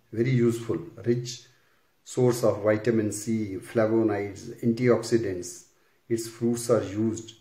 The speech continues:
in more than three hundred products in China. Uh,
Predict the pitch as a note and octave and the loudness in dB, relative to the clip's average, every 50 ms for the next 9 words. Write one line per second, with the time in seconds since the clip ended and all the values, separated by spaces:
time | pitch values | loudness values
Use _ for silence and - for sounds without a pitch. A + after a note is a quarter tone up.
0 | _ - A2+ A2+ A2 G2+ G2 G2+ A2 A#2 B2 A#2+ A#2 A#2+ A2 F#2+ - - - - | _ -4 -4 -2 -2 -2 0 2 4 4 4 4 4 2 2 0 -2 -6 -10 -16
1 | - - _ _ _ _ _ _ _ _ _ _ _ _ _ _ - - C#3+ D3+ | -20 -20 _ _ _ _ _ _ _ _ _ _ _ _ _ _ -8 -2 0 2
2 | D3+ C3 B2+ A#2+ G#2+ G#2+ G2+ F2 - - - A2+ A2 G#2+ - - - - - - | 6 6 6 6 6 4 0 -2 -4 -6 -4 0 0 2 2 0 -2 -4 -8 -6
3 | - A2 G#2+ G2+ F#2 - - A2 G#2 G#2 G#2 E2+ - - - _ _ _ _ _ | -4 -2 -2 -4 -2 -2 0 0 0 -2 -4 -6 -10 -12 -18 _ _ _ _ _
4 | _ _ _ _ _ _ _ _ _ _ _ _ _ _ _ _ _ _ _ _ | _ _ _ _ _ _ _ _ _ _ _ _ _ _ _ _ _ _ _ _
5 | _ _ _ _ _ _ _ _ _ _ _ _ _ _ _ _ _ _ _ _ | _ _ _ _ _ _ _ _ _ _ _ _ _ _ _ _ _ _ _ _
6 | _ _ _ _ _ _ _ _ _ - G#2 G2+ G2 G2 G2 G2 G#2 G#2 - - | _ _ _ _ _ _ _ _ _ -10 -8 -8 -6 -6 -6 -6 -6 -8 -10 -12